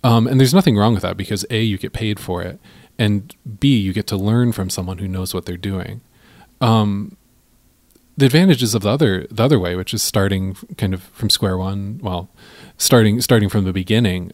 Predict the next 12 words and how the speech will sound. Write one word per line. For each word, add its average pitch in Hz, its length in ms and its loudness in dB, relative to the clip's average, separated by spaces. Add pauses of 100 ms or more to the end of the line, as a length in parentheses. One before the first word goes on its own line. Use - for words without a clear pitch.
(160)
um, 95 380 -2
by 98 140 -2
yourself, 92 720 -2 (440)
is 117 140 2
that 120 220 2 (380)
you 156 600 0
get 120 360 -2
this 104 200 -2
amazing 104 560 0
thing, 90 380 -8
which 101 200 -6
is 98 220 -4